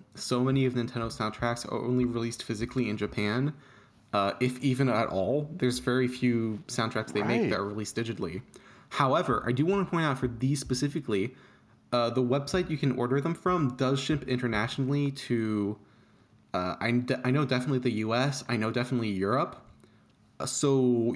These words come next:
Speaker 1: you can actually put in a pre-order for these and have them delivered to wherever you live, even if you're not in Japan,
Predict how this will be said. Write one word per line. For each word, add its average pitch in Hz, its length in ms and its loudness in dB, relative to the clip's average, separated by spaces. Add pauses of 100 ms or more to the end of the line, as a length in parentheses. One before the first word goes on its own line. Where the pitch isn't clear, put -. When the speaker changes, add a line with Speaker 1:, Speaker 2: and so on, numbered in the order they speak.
(120)
Speaker 1:
you 135 140 2
can 151 260 0
actually 139 360 0
put 131 220 0
in 127 140 4
a 107 180 0
pre-order 127 520 2
for 135 400 0
these 123 560 0
and 117 160 0
have 120 240 0
them 120 120 0
delivered 110 640 0 (440)
to 131 240 2
wherever 117 360 2
you 101 180 -2
live, 107 300 2
even 123 200 2
if 123 140 -2
you're 110 100 -2
not 110 260 0
in 113 120 -2
Japan, 120 480 -2